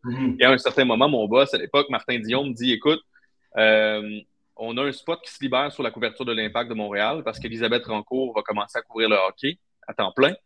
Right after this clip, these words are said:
Speaker 2: et on a besoin de quelqu'un sur le beat de l'Impact. » Et là, à ce moment-là, moi, je me dis, « Ah non, euh,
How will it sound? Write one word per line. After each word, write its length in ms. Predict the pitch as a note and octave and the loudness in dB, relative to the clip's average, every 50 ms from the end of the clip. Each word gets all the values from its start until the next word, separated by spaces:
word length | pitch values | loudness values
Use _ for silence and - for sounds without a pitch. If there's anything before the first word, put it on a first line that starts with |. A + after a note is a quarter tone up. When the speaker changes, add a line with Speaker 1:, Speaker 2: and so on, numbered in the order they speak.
| _ _ _ _ _ - | _ _ _ _ _ -2
Speaker 2:
et 60 | A2+ | 0
on 100 | A#2 B2+ | 2 2
a 60 | B2+ B2 | 2 2
besoin 240 | B2 A#2 A#2+ D#3 | 2 2 2 2
de 40 | D#3+ | 4
quelqu'un 300 | - C#3+ B2+ A2 D3+ E3+ | 4 2 4 4 2 2
sur 160 | D#3 - C3+ | 2 2 2
le 120 | C3 B2+ A#2+ | 2 2 2
beat 300 | A#2 A#2 D#3 D#3+ D3 B2+ | 2 0 0 0 0 0
de 60 | A#2+ | 0
l'Impact. » 460 | G#2+ G#2+ G#2+ G2 - G#2+ G#2 G2 _ _ _ _ _ _ _ _ _ _ _ _ - | 2 2 0 0 0 -2 -2 -2 _ _ _ _ _ _ _ _ _ _ _ _ -4
Et 80 | G#2+ | 0
là, 100 | G#2 A2+ | 2 4
à 60 | A2+ - | 2 2
ce 100 | - A#2 | 0 -6
moment-là, 340 | A2 G#2+ G2+ G2 G#2+ A#2+ | -6 -4 -4 -2 -2 -2
moi, 200 | B2 A#2 A#2 A#2 | -2 -2 -4 -4
je 100 | A2+ A#2 | -6 -6
me 100 | G#2+ F#2+ | -8 -8
dis, « 260 | F#2 F#2 G2 A2 A2+ A2+ | -8 -8 -6 0 2 2
Ah 180 | G2+ G2 F#2+ F#2 | 4 2 2 -2
non, 240 | F#2 F2+ - - - - | -4 -10 -12 -16 -18 -18
euh, 100 | - | -18